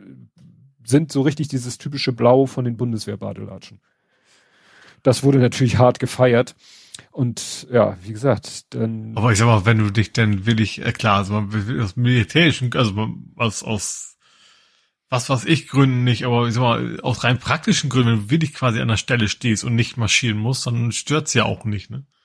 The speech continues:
Speaker 1: Naja, also dir sollte vielleicht dann nur nicht so ein, so ein Geschoss mal aus dem Lademechanismus auf den Fuß fallen oder so.
Speaker 2: Nee,
Speaker 1: Also das ist ja
Speaker 2: <laughs> das
Speaker 1: grundsätzlich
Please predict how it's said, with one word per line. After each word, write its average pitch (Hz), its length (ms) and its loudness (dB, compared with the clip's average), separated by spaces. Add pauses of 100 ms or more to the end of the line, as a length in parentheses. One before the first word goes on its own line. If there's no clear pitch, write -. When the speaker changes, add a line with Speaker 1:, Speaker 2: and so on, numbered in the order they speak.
(260)
Speaker 1:
Naja, 127 280 4
also 107 180 2
dir 120 140 -2
sollte 117 240 0
vielleicht 123 340 2
dann 123 100 2
nur 123 120 0
nicht 127 140 -2
so 135 100 0
ein, 131 520 -6
so 123 160 -8
ein 131 220 -4
Geschoss 139 380 -2
mal 120 280 6
aus 120 160 -2
dem 120 120 -6
Lademechanismus 120 800 0
auf 131 100 -6
den 127 80 -8
Fuß - 240 -6
fallen 98 340 -10
oder 95 220 -14
so. 117 100 -6
Speaker 2:
Nee, 131 100 0
Speaker 1:
Also 101 120 4
das 98 80 -8
ist - 60 -10
ja 160 40 2
Speaker 2:
<laughs> 120 100 2
das - 40 -6
Speaker 1:
grundsätzlich 135 520 2